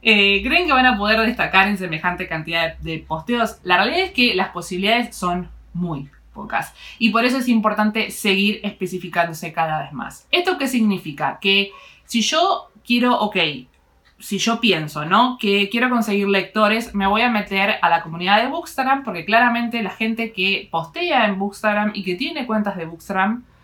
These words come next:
lee libros. Y yo quiero que la gente lea mis libros.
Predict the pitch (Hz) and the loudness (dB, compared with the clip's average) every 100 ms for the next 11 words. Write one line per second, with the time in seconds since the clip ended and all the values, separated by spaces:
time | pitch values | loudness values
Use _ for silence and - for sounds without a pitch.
0 | _ _ 165 185 196 247 - _ _ - | _ _ 2 4 4 0 -6 _ _ -4
1 | 180 160 151 - - 196 185 196 190 190 | -2 -2 -6 -10 -10 -4 -4 0 -2 -2
2 | 180 175 175 202 - 160 165 160 - - | -2 -4 -4 -6 -6 -8 -4 -4 -6 -14
3 | 156 151 143 - 147 | -12 -10 -10 -10 -12